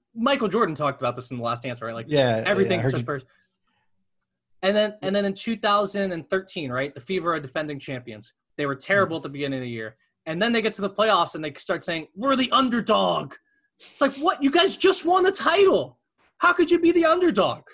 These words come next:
Speaker 1: <laughs> Like, you're the two, <laughs> you know, you're the three seed. Um, but yeah, so I, I appreciate it though. I hope Candace, Candace, you can take this however you want. I hope you, I hope you, uh, prove me wrong again next year.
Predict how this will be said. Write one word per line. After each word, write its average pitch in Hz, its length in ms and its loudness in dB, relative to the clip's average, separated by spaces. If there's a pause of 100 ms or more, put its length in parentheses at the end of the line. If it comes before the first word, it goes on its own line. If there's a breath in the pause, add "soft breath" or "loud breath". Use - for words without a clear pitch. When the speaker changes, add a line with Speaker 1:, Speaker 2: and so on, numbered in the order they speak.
(200)
Speaker 1:
<laughs> - 400 -20
Like, - 140 0
you're 294 140 0
the 277 180 -4
two, 302 360 -4
<laughs> - 40 -10
you 214 160 -4
know, 277 200 0
you're 277 200 -10
the 262 140 -16
three 311 160 -8
seed. 135 360 -8 (720 loud breath)
Um, 127 400 -2 (180)
but 139 100 -4
yeah, 110 180 -6 (120)
so 123 360 -6
I, 156 140 -4
I 240 140 -4
appreciate 117 420 -10
it - 80 -20
though. 107 140 -14
I 165 80 -6
hope 180 180 -4
Candace, 131 400 -10 (260)
Candace, 175 280 -6
you 240 60 -16
can 285 100 -10
take 131 180 -8
this 127 160 -14
however 120 240 -10
you 113 100 -16
want. 120 220 -12 (420)
I 143 40 -14
hope 131 200 -8
you, 123 240 -10
I 123 40 -16
hope 131 240 -14
you, 120 160 -12
uh, 117 100 -10
prove 131 220 -12
me 123 80 -12
wrong 120 280 -8
again 120 260 -12
next 117 260 -16
year. 127 160 -14